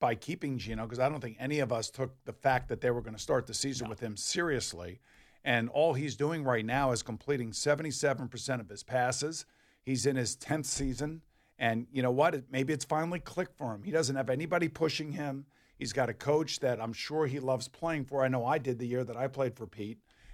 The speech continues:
Speaker 1: And I think that Pete Carroll's having a hell of a time.
Speaker 2: And they
Speaker 1: I
Speaker 2: have weapons.
Speaker 1: And they do have weapons. And I think, I think G-, I think it's amazing that we all thought that Seattle would have a top five pick and they'd be out there looking for a quarterback. And lo and behold, their quarterback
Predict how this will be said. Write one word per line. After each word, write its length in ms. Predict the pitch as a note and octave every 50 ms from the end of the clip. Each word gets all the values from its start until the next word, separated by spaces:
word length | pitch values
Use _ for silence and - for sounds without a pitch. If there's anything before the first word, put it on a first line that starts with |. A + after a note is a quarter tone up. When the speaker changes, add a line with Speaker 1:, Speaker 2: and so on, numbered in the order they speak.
| - -
Speaker 1:
And 180 | - A#2+ A#2+ B2
I 100 | C3 C3
think 260 | B2+ E3 D#3 D3+ D3+
that 140 | D#3 C3+ C3
Pete 180 | D#3+ D#3+ C#3+
Carroll's 300 | - D3+ D#3 D#3 C#3+ B2+
having 220 | C3+ D#3 C#3+ C3 C3+
a 40 | B2+
hell 180 | B2 C#3+ C#3+ D#3
of 60 | D#3
a 60 | D#3+
time. 320 | - - D#3 C3 G#2+ F#2 - -
Speaker 2:
And 120 | - C#3
they 60 | D3
Speaker 1:
I 40 | C#3+
Speaker 2:
have 220 | C3+ D#3 F3+ G3 D#3
weapons. 480 | D#3 F3+ A3+ - - - F2 - - -
Speaker 1:
And 140 | D#3 D#3+ F3
they 100 | F#3 F#3
do 120 | F3+ A3 G#3
have 120 | F3+ C3+
weapons. 340 | C#3 C#3 C3+ C#3 F#3+ G#3 A3+
And 100 | G#3+ G#3
I 60 | G3+
think, 340 | D3+ - G3 F#3 D#3+ - _ _ _ _ _ _ _ -
I 100 | D#3+ E3+
think 280 | C#3+ G3 F#3+ E3+ C3
G-, 200 | - - - - - - - - - - - - _ _ _ -
I 80 | -
think 180 | - D#3 G3+ B3
it's 120 | G#3 C#3 -
amazing 600 | E3 D3 C#3+ C#3+ D3+ D#3+ F3+ F#3 C#3+ B2 C3+ A#2+
that 140 | A2+ A2 -
we 100 | A2+ A2+
all 200 | A#2+ C#3+ E3+ F#3+
thought 440 | - - F#3 E3 D3+ C#3+ C3+ B2 - _ _ _ -
that 220 | - C#3+ A#2+ - - _ _ _ _ _
Seattle 360 | - - - D3 C#3+ D3 D3+ C#3+
would 80 | C#3
have 100 | C3 C3+ G3+
a 40 | -
top 280 | - - D3+ B2+ -
five 220 | - D#3 C#3 C3 -
pick 240 | - F#3 C#3+ -
and 100 | - B2
they'd 100 | B2 B2+ A#2
be 80 | C3
out 180 | C3+ C3+ C#3 B2+
there 100 | C#3 C3
looking 260 | B2 C3 B2+ - A#2+
for 160 | - - B2
a 40 | B2
quarterback. 560 | B2+ - - G3 G3+ F#3 C#3 C#3+ C#3 C#3+ C#3
And 160 | C3 A#2+ A#2+ C3
lo 140 | D3 D#3+
and 80 | F3 E3
behold, 400 | E3 D3 B2+ D#3 C#3+ C3+ C3 G#2+ -
their 220 | - C#3+ F3 G#3+ G3
quarterback 720 | - - - D#3+ D3+ B2+ A#2 F#2+ A#2 A2 G#2+ A2+ A2 -